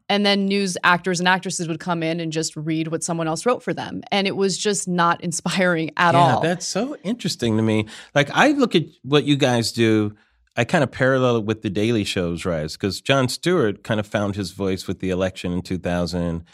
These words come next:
Speaker 2: and also with the Iraq War. That's when people really started watching The Daily Show.
Speaker 1: Mm-hmm.
Speaker 2: And that kind of was his cause, was railing against Congress and the decisions they were making and that sort of thing. And you guys are kinda like the news version of that, <laughs> you know,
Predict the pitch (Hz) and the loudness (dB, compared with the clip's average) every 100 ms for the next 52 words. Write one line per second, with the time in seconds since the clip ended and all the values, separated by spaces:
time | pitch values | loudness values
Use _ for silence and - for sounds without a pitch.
0 | _ _ _ 95 90 87 87 98 151 147 | _ _ _ -2 0 0 -2 -2 0 0
1 | 95 87 90 82 80 78 87 80 85 - | -2 -4 -4 -4 -6 -6 -6 -4 -4 -6
2 | 92 92 85 87 87 85 85 80 78 95 | -6 -6 -6 -4 -6 -6 -6 -6 -4 -4
3 | 104 85 76 85 82 98 104 - 78 73 | -4 -6 -6 -6 -4 -2 -2 -4 -6 -6
4 | 76 - 185 180 190 95 95 95 - _ | -8 -10 -10 -8 -6 -2 -2 -2 -8 _
5 | 113 117 - 113 101 95 104 95 95 - | 0 0 -2 0 0 0 0 0 -2 -4
6 | - 98 101 82 85 85 80 - 87 87 | -4 -4 -2 -4 -6 -6 -8 -4 -2 0
7 | 87 82 78 82 - - - 85 87 85 | -2 -4 -4 -6 -8 -12 -8 -6 -4 -4
8 | 85 - 78 76 76 - _ _ _ - | -6 -6 -6 -6 -8 -12 _ _ _ -8
9 | 78 80 95 82 87 85 85 80 82 82 | -6 -4 -4 -2 -4 -2 -2 -2 -6 -6
10 | 80 90 98 92 80 87 90 175 247 139 | -4 -4 -4 -8 -4 -2 -2 0 2 0
11 | 127 - 123 110 107 101 95 113 127 107 | -2 0 2 2 2 0 2 2 2 0
12 | 85 92 98 92 80 82 80 87 78 - | -2 0 0 -2 -4 -6 -4 -4 -4 -4
13 | 120 185 131 107 101 | 0 2 2 4 2